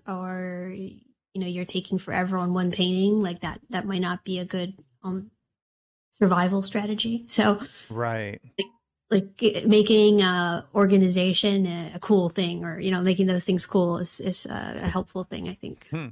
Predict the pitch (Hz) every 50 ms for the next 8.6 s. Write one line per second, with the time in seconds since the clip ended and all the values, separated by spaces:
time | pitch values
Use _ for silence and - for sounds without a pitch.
0 | - _ _ 185 180 175 180 175 - _ _ _ _ _ _ _ _ - 123 120
1 | 123 120 123 120 123 120 131 - 123 120 110 107 - 117 117 - - 92 87 -
2 | _ _ _ _ _ _ _ _ _ _ - - - 175 156 147 143 139 131 131
3 | 127 127 123 123 123 - _ _ _ _ _ _ 127 143 156 147 - 170 156 151
4 | 127 143 143 143 _ 147 131 131 - _ - 131 120 120 117 110 - - - 135
5 | 123 - - - 135 120 117 113 104 - - _ _ _ _ _ _ _ _ _
6 | _ _ _ _ _ _ _ _ _ _ _ _ - 120 117 110 143 165 160 147
7 | 139 120 - 156 175 156 117 107 104 90 104 101 101 123 135 131 107 104 - -
8 | - - 120 120 117 113 110 107 104 98 90 92